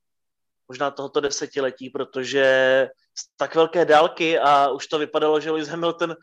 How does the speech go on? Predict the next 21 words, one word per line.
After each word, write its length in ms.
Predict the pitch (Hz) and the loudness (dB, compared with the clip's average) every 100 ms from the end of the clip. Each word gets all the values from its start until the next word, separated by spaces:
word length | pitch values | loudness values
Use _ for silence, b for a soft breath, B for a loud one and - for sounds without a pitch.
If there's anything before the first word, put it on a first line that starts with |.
| b b | b b
byl 120 | 170 165 | -2 -2
až 100 | 156 | -2
zaskočený, 600 | 156 - 233 226 202 185 | -6 -2 -2 -2 -2 -2
protože 480 | - 170 170 160 180 | -4 -6 -6 -2 0
je 100 | 170 | 0
zvyklý, 340 | 156 156 175 | -4 -8 -6
že 120 | 151 | -4
většinou, 400 | 160 156 156 165 | -2 -4 -4 0
jakmile 340 | 160 156 160 156 | 0 0 -2 -2
je 40 | |
takhle 260 | 156 151 165 | -4 -4 -4
vepředu, 400 | 156 - 156 151 | -4 -6 -8 -6
tak 140 | 151 | -6
už 160 | 151 - | -8 -10
se 100 | 147 | -8
tam 140 | 151 | -8
nikdo 200 | 151 147 | -4 -2
ani 160 | 131 151 | -2 -4
nesnaží 480 | 147 - 147 143 147 | -8 -6 -8 -8 -8
něco 300 | 139 - 156 | -8 -4 -4
vymýšlet. 540 | 147 147 147 131 139 | -2 -4 -4 -4 -6